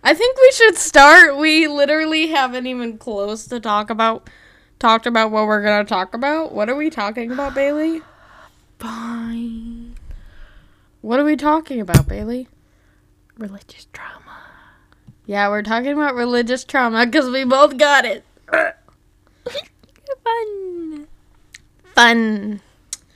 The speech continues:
Speaker 1: Okay. So, yeah. We're talking about religious trauma. Also, I do, stop. I do need to mention that we have gotten to our fifty listeners on Anchor,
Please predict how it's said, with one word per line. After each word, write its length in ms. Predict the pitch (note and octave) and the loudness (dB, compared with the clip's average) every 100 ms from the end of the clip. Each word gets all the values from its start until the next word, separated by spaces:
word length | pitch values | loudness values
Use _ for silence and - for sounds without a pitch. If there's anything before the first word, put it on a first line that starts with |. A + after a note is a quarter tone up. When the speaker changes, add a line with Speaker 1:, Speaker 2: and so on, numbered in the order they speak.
| _ _ _ _ | _ _ _ _
Speaker 1:
Okay. 300 | - - - A3+ _ _ _ _ _ | -20 -18 -20 -20 _ _ _ _ _
So, 400 | - - - - _ _ | -20 -20 -20 -20 _ _
yeah. 240 | - - - _ _ _ | -20 -20 -20 _ _ _
We're 200 | B3 B3 | -2 0
talking 580 | A#3+ A#3+ B3 B3 B3+ A#3+ | 0 2 2 0 -4 -2
about 320 | A3+ G#3+ G#3+ G#3+ | -2 0 -2 -2
religious 400 | G#3+ G#3+ G#3+ G#3+ | -4 -4 -6 -4
trauma. 340 | A3 G#3 G#3+ - - C#4 | -4 -2 -4 -6 -14 -4
Also, 360 | A3 B3 A#3+ D#4+ | 2 2 2 -2
I 180 | B3 A#3+ | 0 -2
do, 420 | G3 A#3 A#3 - - - - _ | -2 -4 -4 -10 -16 -20 -20 _
stop. 480 | - - G2+ - - _ _ _ _ _ _ _ _ - - A#3 | -20 -12 -8 -10 -12 _ _ _ _ _ _ _ _ -20 -6 2
I 140 | B3+ | 2
do 180 | A#3+ E4+ | 4 4
need 220 | A4+ A4+ | 4 2
to 120 | A4 | 2
mention 720 | F#4 E4+ D4 - D#4+ C#4 D4 - - - - - | 4 4 2 2 4 4 2 -2 -10 -12 -16 -6
that 500 | C4 B3 A#3+ A#3 - | 4 8 8 6 -2
we 420 | A#3 B3+ C4+ C#4 | -4 0 2 4
have 320 | C4 C4+ A#3+ G#3+ | 2 4 2 4
gotten 400 | A#3 A#3 A#3 A#3 | 4 4 2 -2
to 160 | B3+ | 0
our 300 | A3+ A3 G#3+ | 0 0 -2
fifty 320 | A#3+ C4 D4 C#4 | -4 -6 -4 -2
listeners 500 | C4 C4 C4 C4+ C#4 | -2 -2 -2 -2 -2
on 280 | - A3+ | -2 -2
Anchor, 600 | A3 A3 B3+ B3 G#3+ A#3+ | -2 -4 -4 -2 -2 -4